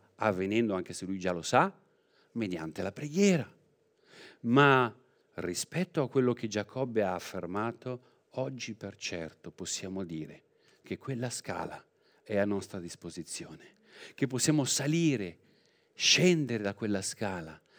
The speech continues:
grazie alla parola di Dio. E la parola di Dio fa la differenza nelle nostre vite. Quando siamo tristi, quando siamo sconsolati, la parola di Dio fa la differenza. E non solo la parola. Il salmista dice, e lo abbiamo letto insieme,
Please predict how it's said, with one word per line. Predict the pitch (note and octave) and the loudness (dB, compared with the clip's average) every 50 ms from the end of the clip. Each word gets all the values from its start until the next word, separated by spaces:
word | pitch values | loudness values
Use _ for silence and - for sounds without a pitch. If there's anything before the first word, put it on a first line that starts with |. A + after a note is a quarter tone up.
| - - - - | -20 -20 -20 -10
grazie | - G#2+ A#2 B2 C3+ C#3 C3+ - - B2+ A#2+ A#2+ A#2 - | -2 2 4 4 4 4 2 -2 -4 -4 -4 -6 -6 -8
alla | - A#2 A2 | -8 -8 -8
parola | G#2 - A2 G#2+ G#2+ G#2 G#2 G#2+ | -8 -8 -8 -8 -8 -10 -10 -10
di | G2 G2+ | -10 -10
Dio. | F2+ F2 F#2+ F2 E2 D2+ - _ _ _ _ _ _ _ _ _ _ _ _ _ _ - _ _ | -8 -6 -6 -6 -6 -8 -12 _ _ _ _ _ _ _ _ _ _ _ _ _ _ -20 _ _
E | - - A2 | -6 -2 -2
la | G#2 G2 | -2 -2
parola | - - G#2+ A2+ A2+ A#2 A#2 | -4 -8 -8 -8 -6 -6 -6
di | G#2 G2 | -8 -8
Dio | G2 G#2 G#2+ G#2+ G2+ | -8 -4 -4 -4 -4
fa | - - - G#2 G2+ | -6 -10 -12 -12 -10
la | G2 F#2+ | -10 -10
differenza | F#2+ F#2 F#2 - - G2 F2+ F#2 F#2+ F#2 - - | -10 -12 -14 -14 -12 -10 -8 -8 -8 -8 -8 -8
nelle | F2+ F2 E2+ E2 | -8 -8 -8 -8
nostre | D#2 D#2+ E2 D#2 - - - D2+ | -8 -10 -12 -12 -16 -16 -16 -14
vite. | D2 D#2 D2+ - - - - _ _ _ _ _ - - - - | -14 -14 -14 -16 -18 -20 -20 _ _ _ _ _ -20 -20 -14 -6
Quando | - B2 A#2+ A2+ | -4 -2 0 0
siamo | G#2+ A#2+ A2+ G#2+ G2+ - | 0 0 -2 -2 -4 -6
tristi, | - B2 B2 B2 A2+ - - - - F2+ | -2 -2 0 0 -2 -4 -6 -10 -10 -12
quando | - G2+ G2+ G#2 | -10 -8 -8 -6
siamo | - - A2 A2 | -4 -4 -4 -2
sconsolati, | G#2+ - - - - A2 G#2+ - - A#2 A2 A2+ A2+ G#2 F#2 - G2+ | -4 -6 -8 -10 -10 -10 -8 -6 -4 0 2 2 2 2 0 -2 -6
la | F2+ F2 | -6 -6
parola | - G2 F#2+ G2 G2 | -6 -8 -6 -6 -4
di | G2 F#2 F#2+ | -6 -6 -4
Dio | G2 G2+ G2+ | -4 -4 -4
fa | F#2 - - F#2 | -4 -6 -8 -8
la | F2+ | -8
differenza. | F2 F#2 - - - G2+ A2 A#2 A2+ A2 G2+ - C3+ | -8 -10 -16 -12 -8 -4 -2 -2 -2 -2 0 2 4
E | |
non | C3 D3+ F3+ F3 | 6 6 6 4
solo | - - G3 F3 | 2 -2 -4 -2
la | F3 F3 | -2 -2
parola. | D#3+ - E3 F3+ F3+ E3+ C#3 A2+ - - - - - | 2 6 8 8 10 10 8 8 4 0 -12 -6 2
Il | - D#3 D3+ | 2 4 6
salmista | - - F#3+ F#3+ G#3 B3+ D4 - - - G3+ | 10 10 10 10 10 10 8 8 8 8 8
dice, | F#3 F3 A3+ A3 F3 - - - G3 F3 G3+ A3+ A3 - - _ _ _ | 8 10 8 8 8 6 6 8 8 8 8 6 2 -2 -16 _ _ _
e | - G#2+ | -6 -2
lo | G#2+ G#2 | 0 2
abbiamo | G2+ A#2+ A#2 A#2+ | 4 6 6 8
letto | B2+ C#3 C3 - - | 8 8 6 6 2
insieme, | B2+ B2 A#2 - - - D#3 D3 C#3+ C3 B2 C3 C#3+ E3 F3 | 0 2 2 2 6 8 8 10 10 8 8 6 4 2 2